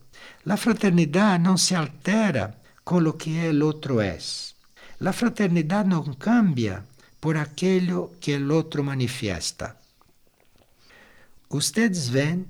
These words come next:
como esta fraternidad es muy diferente de todos esos sentimientos humanos mezclados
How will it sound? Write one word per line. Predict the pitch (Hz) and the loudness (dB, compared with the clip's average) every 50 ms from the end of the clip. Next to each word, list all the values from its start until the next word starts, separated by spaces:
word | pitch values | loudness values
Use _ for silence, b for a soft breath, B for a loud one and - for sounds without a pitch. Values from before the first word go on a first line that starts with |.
| - - - b b b b b b b b | -12 -16 -16 b b b b b b b b
como | - 165 165 170 180 196 | 2 4 6 6 6 6
esta | 220 214 220 - 196 | 4 2 0 -2 -4
fraternidad | - - 196 175 180 - - 175 156 156 147 139 131 156 165 175 170 165 151 156 | -2 0 0 0 0 0 0 2 2 2 0 0 0 0 0 2 2 0 2 2
es | 151 139 143 | 0 2 2
muy | 156 160 170 196 220 226 220 190 | 2 4 6 6 6 4 4 4
diferente | 175 180 175 - 170 156 139 147 156 175 185 185 175 170 147 | 2 2 0 0 -2 -2 0 2 2 4 2 2 2 0 0
de | 143 147 143 | 0 0 -2
todos | 143 - - - 190 208 220 226 196 196 180 151 135 170 | -4 -4 2 4 6 6 6 6 4 2 0 0 2 2
esos | 180 170 - - - | 2 2 0 -2 0
sentimientos | - - 165 156 - 156 143 139 151 175 185 170 - 156 135 143 | 0 0 0 0 0 0 0 2 2 2 2 2 2 0 0 2
humanos | 147 139 143 165 170 165 160 143 | 2 2 4 4 4 4 2 2
mezclados | 143 143 135 127 - - - - - 135 151 175 185 175 143 110 101 98 92 92 - - - - - | 0 0 0 0 0 -2 -4 -2 -2 0 2 2 4 2 2 0 -2 -4 -4 -6 -8 -10 -12 -12 -16